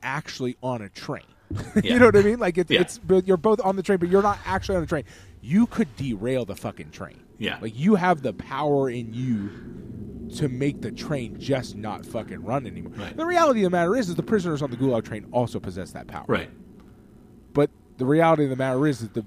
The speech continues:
Speaker 1: they possess that power within the context of some people are going to have to
Speaker 2: Yeah.
Speaker 1: lie down in front of that train.
Speaker 2: There's no talk of
Speaker 1: Like, that's
Speaker 2: guards.
Speaker 1: how you make the train not. Yeah.
Speaker 2: There's no talk of guards.
Speaker 1: He doesn't
Speaker 2: And
Speaker 1: talk about
Speaker 2: Gulaski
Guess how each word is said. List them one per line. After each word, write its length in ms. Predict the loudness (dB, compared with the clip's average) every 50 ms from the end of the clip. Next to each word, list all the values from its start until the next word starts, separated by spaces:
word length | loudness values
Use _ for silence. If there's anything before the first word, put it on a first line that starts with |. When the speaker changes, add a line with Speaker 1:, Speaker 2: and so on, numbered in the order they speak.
| -6 -4
Speaker 1:
they 120 | -2 -2 -2
possess 320 | -2 -2 -2 -2 -2 -2
that 160 | -4 -6 -6 -6
power 280 | -6 -4 -2 0 0
within 340 | -2 -2 -4 -6 -8 -10 -8
the 240 | -8 -10 -10 -10 -10 -14 -20 -20
context 460 | -14 -12 -10 -10 -8 -8 -8 -8 -8
of 120 | -10 -10 -10 -14 -20 -20 -20 -20 -20 -20 -20 -20 -20 -16
some 200 | -10 -8 -8 -6
people 260 | -4 -4 -4 -4 -4 -4
are 80 | -4
going 180 | -4 -6 -6 -6
to 100 | -8 -8
have 200 | -8 -8 -8 -8
to 80 | -12 -16 -18 -18 -20 -20 -20 -20 -20 -20 -10 -2 2
Speaker 2:
Yeah. 180 | 2 2 2 0 -8
Speaker 1:
lie 280 | -8 -6 -4 -4 -4 -4
down 260 | -4 -4 -6 -6 -8
in 60 | -10
front 260 | -10 -6 -6 -6 -6 -6
of 60 | -10
that 200 | -12 -12 -14 -16
train. 260 | -14 -12 -12 -4 0
Speaker 2:
There's 160 | 0 2 2 2
no 100 | 2 4
talk 220 | 6 6 6 6
of 60 | 4 0
Speaker 1:
Like, 80 | 2
that's 320 | 4 4 4 4 2 0 -2
Speaker 2:
guards. 0 |
Speaker 1:
how 60 | -4
you 160 | -4 -4 -6 -8
make 160 | -8 -10 -10
the 80 | -12 -14
train 280 | -12 -12 -12 -12 -10 -12
not. 180 | -12 -12 -14 -16 -18 -20 -18 -16 -14 -8
Yeah. 80 | -4
Speaker 2:
There's 160 | -2 0 2
no 80 | 2 2
talk 200 | 4 4 2 2
of 120 | 2 2
guards. 300 | 2 2 2 2 4 4
Speaker 1:
He 20 | 6
doesn't 140 | 6 6 6
Speaker 2:
And 60 | 4 4
Speaker 1:
talk 80 | 6
about 140 | 6 6 6 4
Speaker 2:
Gulaski 120 | 2 2